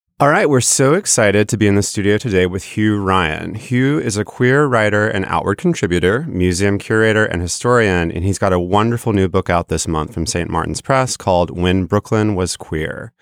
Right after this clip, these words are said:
He's here today to help us think about the role cities like Brooklyn played in the early formation of gay communities and even queer identity itself. Welcome, Hugh.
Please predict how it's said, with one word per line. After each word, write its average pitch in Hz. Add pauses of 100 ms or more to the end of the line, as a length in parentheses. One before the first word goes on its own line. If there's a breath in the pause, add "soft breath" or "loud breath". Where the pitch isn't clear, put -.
(360 loud breath)
He's 127
here 139
today 135
to 110
help 107
us -
think 117
about 107
the 98
role 85
cities 85
like 82
Brooklyn 101
played 90
in 85
the 80
early 92
formation 82
of 78
gay 80
communities 76
and 80
even 78
queer 76
identity 76
itself. -
Welcome, 80
Hugh. 85